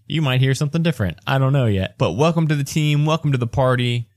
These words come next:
Welcome to the list of my very best friends. If you want to get your name on this list of my very best friends, then you should head over to bit dot L Y slash halfway to Patreon. Uh, just one dollar will get you on this list.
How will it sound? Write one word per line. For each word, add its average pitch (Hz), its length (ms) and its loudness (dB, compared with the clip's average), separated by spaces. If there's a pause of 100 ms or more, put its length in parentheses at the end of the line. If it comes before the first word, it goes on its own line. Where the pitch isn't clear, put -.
Welcome 139 200 2
to 147 80 2
the 120 100 2
list 123 300 2
of 123 60 -2
my 107 100 2
very 107 240 2
best 104 240 0
friends. 92 680 -2 (220)
If 123 120 -4
you 165 120 2
want 156 80 4
to 143 60 2
get 135 200 -2
your 156 160 2
name 123 300 2
on 117 140 2
this 117 200 0
list 117 240 0
of 113 140 0
my 113 100 2
very 107 240 2
best 98 200 0
friends, 98 340 -2
then 107 100 0
you 113 80 0
should 117 160 -2
head 110 180 2
over 107 220 0
to 101 240 0
bit 117 260 -2
dot 110 220 -2
L 104 200 0
Y 101 200 0
slash 95 320 -4
halfway 117 400 -2
to 110 80 -2
Patreon. 95 680 -4
Uh, 127 180 2
just 147 180 0
one 208 200 -2
dollar 139 380 2
will 104 140 2
get 113 180 -2
you 127 60 0
on 113 120 0
this 104 200 -2
list. 117 480 -2